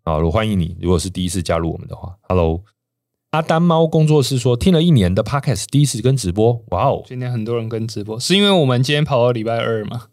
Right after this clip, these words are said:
Speaker 1: 哦，有可能哦。
Speaker 2: 嗯。
Speaker 1: 对，因为可能我们之前都礼拜三，对，所以可能蛮多人不知道的。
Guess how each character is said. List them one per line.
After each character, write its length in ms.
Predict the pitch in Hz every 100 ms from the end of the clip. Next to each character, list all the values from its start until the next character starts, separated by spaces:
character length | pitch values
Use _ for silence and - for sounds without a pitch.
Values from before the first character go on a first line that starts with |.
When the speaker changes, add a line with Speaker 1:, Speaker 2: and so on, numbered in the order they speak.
| _ _ _
Speaker 1:
哦， 240 | - 202 165
有 120 | 104
可 160 | - 85
能 180 | 78
哦。 240 | 78 78 95 _ -
Speaker 2:
嗯。 340 | 123 110 113
Speaker 1:
对， 340 | - 113 85 80
因 80 | 120
为 100 | 147
可 140 | 98
能 280 | 82 82 92
我 100 | 92
们 80 | 85
之 100 | 131
前 100 | 110
都 120 | 110
礼 100 | 95
拜 180 | 95 90
三， 340 | 87 82 85 - _ _ _
对， 300 | 95 80 78
所 140 | - 92
以 80 | 82
可 120 | 85
能 120 | 78
蛮 180 | 80 80
多 120 | 95
人 140 | 85
不 120 | 78 82
知 100 | 78
道 220 | 78
的。 100 | 78